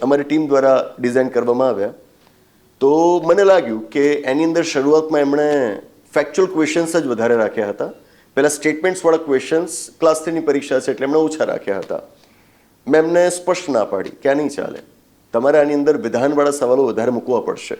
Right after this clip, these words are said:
અ, વધારે એટલે સાવ ક્લાસ વન ટુ કે યુ પી એસ સી જેટલા પણ નહીં,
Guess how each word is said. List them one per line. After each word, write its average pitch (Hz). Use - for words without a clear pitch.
અ, 131
વધારે 123
એટલે 170
સાવ 160
ક્લાસ 127
વન 156
ટુ 151
કે 151
યુ 127
પી 131
એસ 147
સી 143
જેટલા 127
પણ 120
નહીં, 139